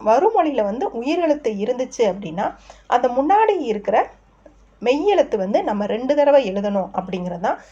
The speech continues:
இந்த தனி குறில் முன் ஒற்று அப்படிங்கிற புணர்ச்சியோட விதி.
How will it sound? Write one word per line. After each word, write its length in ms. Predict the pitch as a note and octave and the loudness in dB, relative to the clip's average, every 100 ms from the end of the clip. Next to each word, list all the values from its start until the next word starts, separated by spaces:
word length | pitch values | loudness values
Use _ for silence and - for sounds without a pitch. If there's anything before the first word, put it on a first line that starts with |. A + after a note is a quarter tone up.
| _ _ A#3 | _ _ -4
இந்த 200 | A3 G3+ G#3+ | -4 -2 -2
தனி 200 | B3+ F#4 - - | -2 -6 -8 -6
குறில் 260 | C4+ C4 A#3+ | -4 -4 -4
முன் 160 | B3 B3+ - | -6 -6 -8
ஒற்று 300 | G3 - A#3 A#3 F#3+ | -8 -2 0 0 -2
அப்படிங்கிற 320 | - F#3+ G3+ G3 | -4 -4 -4 -4
புணர்ச்சியோட 520 | A3 A3 - F3 F#3 D4+ - | -6 -6 -6 -2 0 -2 -4
விதி. 180 | C#4+ | -12